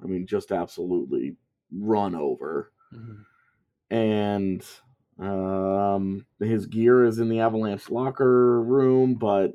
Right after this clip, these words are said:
Speaker 1: uh, he was not, um, no timeline on him coming back.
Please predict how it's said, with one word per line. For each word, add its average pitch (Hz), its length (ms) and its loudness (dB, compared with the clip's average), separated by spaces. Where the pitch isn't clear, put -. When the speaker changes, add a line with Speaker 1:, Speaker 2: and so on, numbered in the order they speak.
Speaker 1:
uh, 90 220 -2
he 104 340 -4
was 90 300 -2
not, 101 500 -2
um, - 180 -20
no 110 200 0
timeline 110 580 0
on 95 160 -2
him 104 200 -4
coming 190 300 -6
back. 190 440 0